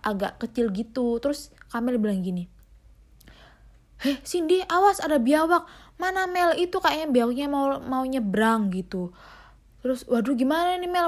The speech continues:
Puter balik aja, ta?" "Oh, nggak usah lah, kan makin jauh, kita lo dikit lagi udah nyampe perpusnya," gitu. Terus,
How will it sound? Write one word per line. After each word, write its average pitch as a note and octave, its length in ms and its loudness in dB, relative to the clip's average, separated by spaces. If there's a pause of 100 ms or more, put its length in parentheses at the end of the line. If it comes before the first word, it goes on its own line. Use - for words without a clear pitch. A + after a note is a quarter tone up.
Puter D4 240 -2
balik A3+ 240 0
aja, B3 240 0
ta?" A3 400 -2
"Oh, D4 80 -6
nggak B3 240 0
usah D4 240 -4
lah, G4 320 4
kan F#4 160 -4
makin F4+ 240 -4
jauh, D4+ 480 4
kita D4 240 -2
lo C#4+ 160 4
dikit G#3+ 320 -6
lagi A#3+ 240 -2
udah A3+ 80 0
nyampe G#3+ 320 -4
perpusnya," C4 720 -4
gitu. F#3 400 -8 (480)
Terus, A3 400 -6